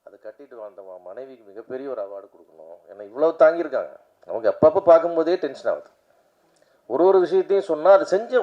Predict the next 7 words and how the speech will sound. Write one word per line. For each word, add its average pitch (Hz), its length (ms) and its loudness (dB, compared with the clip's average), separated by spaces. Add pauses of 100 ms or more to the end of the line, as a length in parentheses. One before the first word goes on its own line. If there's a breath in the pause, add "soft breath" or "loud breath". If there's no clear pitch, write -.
(140)
ஒரே 190 240 4
அடம், 190 380 6
இதை 120 140 -2
பண்ணி 175 340 2
ஆகணும், 185 500 6
பண்ணி 156 160 4
ஆயிடணும். 131 360 4